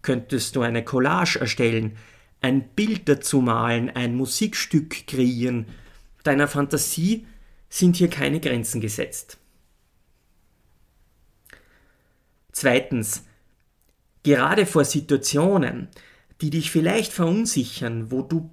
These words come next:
bereits aus deiner Erfahrung heraus antizipierst, erahnst, dass du womöglich ein Stück weit regredieren könntest, sogenannte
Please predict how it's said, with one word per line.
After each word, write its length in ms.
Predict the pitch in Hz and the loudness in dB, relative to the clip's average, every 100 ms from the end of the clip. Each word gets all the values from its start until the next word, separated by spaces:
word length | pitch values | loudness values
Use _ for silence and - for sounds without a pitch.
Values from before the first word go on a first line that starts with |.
| _ | _
bereits 480 | 160 151 160 180 180 | 0 2 0 0 0
aus 120 | 175 | 0
deiner 240 | 156 147 | 2 2
Erfahrung 540 | 127 120 - 165 196 165 | 0 0 0 2 4 2
heraus 640 | 135 123 123 117 117 - | 0 -2 -2 -2 -4 -4
antizipierst, 1160 | 135 123 120 - - - 170 180 185 175 - - | -6 -6 -8 -8 -8 0 4 6 6 4 0 -4
erahnst, 720 | 123 - 131 151 165 165 - - - - - _ _ | -2 2 2 4 2 0 -4 -18 -20 -20 -20 _ _
dass 200 | - 131 | 0 0
du 160 | - 143 | 2 2
womöglich 500 | 156 165 185 220 180 | 2 4 2 0 0
ein 120 | 180 | 0
Stück 380 | 175 - 190 - | -2 -4 -8 -2
weit 260 | 180 175 165 | -2 0 -4
regredieren 760 | 160 - 156 165 170 175 175 | -4 -4 -4 -2 0 2 0
könntest, 680 | 170 180 185 175 - - - _ _ _ _ _ | 2 2 2 -2 -10 -12 -18 _ _ _ _ _
sogenannte 960 | - 117 120 117 113 110 - 117 110 | -12 -4 -2 -2 -4 -8 -4 -2 -2